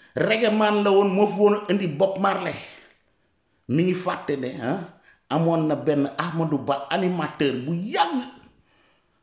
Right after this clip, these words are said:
At ma Ousmane Sonko juddoo di soixante-quatorze,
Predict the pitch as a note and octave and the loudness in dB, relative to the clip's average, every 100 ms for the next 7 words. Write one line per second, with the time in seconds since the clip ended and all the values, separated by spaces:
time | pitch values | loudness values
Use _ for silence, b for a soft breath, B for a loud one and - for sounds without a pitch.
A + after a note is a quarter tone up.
0 | _ - - G3 A#3+ A#3+ A#3+ F#3+ A3+ G#3+ | _ -6 -4 0 0 0 -4 0 2 2
1 | G3+ G#3+ G3+ G3 D#3+ E3 E3 F3 E3+ D3 | 2 0 2 0 0 2 4 4 6 4
2 | C#3 E3 G3+ G#3 G3+ G3 F#3+ F#3 F3 D3 | 0 -2 0 0 0 0 0 2 2 2
3 | - - | -2 -6